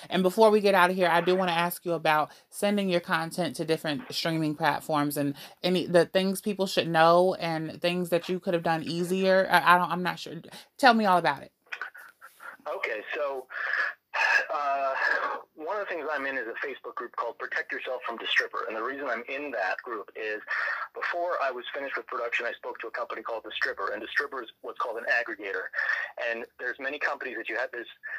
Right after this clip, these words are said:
Speaker 2: that you have to, if you wanna get your material onto, like Netflix or Hulu or iTunes, you have to go through what's called an aggregator. Now, what an aggregator does is they,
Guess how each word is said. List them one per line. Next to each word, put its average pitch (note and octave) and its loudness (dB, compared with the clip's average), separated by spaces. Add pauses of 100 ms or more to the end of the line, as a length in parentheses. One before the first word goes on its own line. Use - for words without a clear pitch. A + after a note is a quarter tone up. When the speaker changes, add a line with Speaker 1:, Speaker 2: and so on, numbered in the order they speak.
(160)
Speaker 2:
that - -6
you A#2+ -2
have C3 -2
to, - -10
if D3 -6
you B2+ -6
wanna C3+ -6
get C3 -10
your B2 -6 (200)
material B2+ -4
onto, B2+ -4
like G#2 -6
Netflix A#2 -6
or A#2 -6
Hulu A#2+ -6 (380)
or A2+ -6
iTunes, A#2+ -4
you A#2 -8
have C3+ 0
to C3 -8
go A#2+ -8
through A#2+ -8
what's G#2+ -6
called A2+ -4
an A2+ -6
aggregator. G#2+ -4 (420)
Now, A2+ -8
what A2 -8
an A#2+ -8
aggregator C#3 -2
does C3+ -4 (380)
is B2 -8
they, A2+ -6